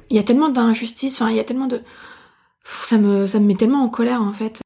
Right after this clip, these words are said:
Il y a trop de guerres civiles, il y a trop de gens qu'on laisse mourir de faim, mais même dans nos rues. Mais je me dis que c-, je peux aussi faire un petit truc.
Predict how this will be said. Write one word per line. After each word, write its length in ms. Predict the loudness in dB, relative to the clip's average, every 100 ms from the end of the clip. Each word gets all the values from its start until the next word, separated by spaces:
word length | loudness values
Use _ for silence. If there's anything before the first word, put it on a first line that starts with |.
| -18
Il 40 | -16
y 40 |
a 60 | -14
trop 300 | -12 -2 0
de 140 | 2 0
guerres 260 | 2 0
civiles, 320 | 0 -2 0 0
il 60 |
y 40 | -2
a 60 |
trop 220 | -6 -2 0
de 40 |
gens 120 | 0 -2
qu'on 120 | -2
laisse 200 | -2 -2
mourir 240 | 0 0
de 80 | -2
faim, 100 | -2
mais 120 | 2 4
même 220 | 4 4
dans 160 | 4
nos 160 | 4 4
rues. 180 | 2 -2 -10 _ _ -20 -20 -20 -10 0
Mais 60 | 2
je 120 | 4
me 60 |
dis 100 | 2
que 220 | 2 0 0
c-, 480 | -2 -6 -8 -10 -10
je 100 | -10
peux 140 | 0
aussi 200 | 2 2
faire 220 | 0 -2 0
un 120 | 0
petit 140 | -2
truc. 240 | -4 -6